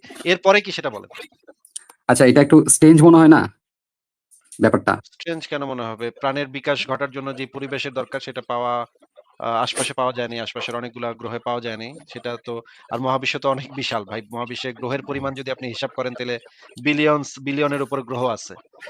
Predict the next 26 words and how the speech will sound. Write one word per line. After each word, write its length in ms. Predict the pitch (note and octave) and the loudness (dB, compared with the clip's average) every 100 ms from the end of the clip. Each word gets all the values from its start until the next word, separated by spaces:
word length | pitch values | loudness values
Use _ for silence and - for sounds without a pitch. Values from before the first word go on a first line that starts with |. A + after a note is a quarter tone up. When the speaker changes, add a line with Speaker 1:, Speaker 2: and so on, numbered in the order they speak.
| - | -8
Speaker 1:
আমরা 300 | A#2+ B2+ C3+ | -6 -2 0
কতটুকুই 440 | - C3+ C#3+ C#3+ C#3+ | 0 -2 -4 -8 -4
বা 100 | B2+ | -4
দেখতে 260 | B2+ - | -4 -8
পাইছি? 320 | G#2+ G2 - - - - - - - - - - - _ - | -8 -12 -18 -20 -20 -20 -12 -6 -4 -6 -10 -18 -20 _ -4
Speaker 2:
জি, 180 | G#2+ | -2
এটা 160 | G2+ C3 | 4 4
আমি, 320 | C#3 C#3+ F#2+ - | 6 6 4 2
এটা 180 | A#2+ D3 | 2 4
আমি 100 | C#3+ | 6
জানি 340 | B2 A2+ A2+ D3+ - _ _ | 6 6 2 -2 -12 _ _
যে 380 | A2 G#2+ G2 - - | 4 8 10 8 6
আমি 220 | A2+ C#3+ | 6 8
যদি 160 | D3 | 8
একটা 160 | D3 C#3 | 6 6
জমির 240 | B2+ C#3 | 6 8
মধ্যে 340 | C3 G#2 F#2 - _ _ - | 6 6 2 0 _ _ 0
অনেকগুলা 560 | A#2 A#2+ A#2+ A#2 - - _ A2 | 2 4 6 6 4 -6 _ -6
ধান 420 | G#2 A#2+ C3 B2+ - _ _ _ | 2 6 6 2 -4 _ _ _
মানে 380 | A2 G#2 G2 F#2+ - _ - A2+ | -2 0 0 -4 -10 _ -4 0
বপন 220 | A2 A2+ | 2 4
করি 160 | F#2 | 4
আর 60 | F2 | 4
কি, 140 | G#2 | 2
ধানের 280 | F2+ F#2+ G2 | -2 -2 -2
বীজ। 160 | E2+ | -4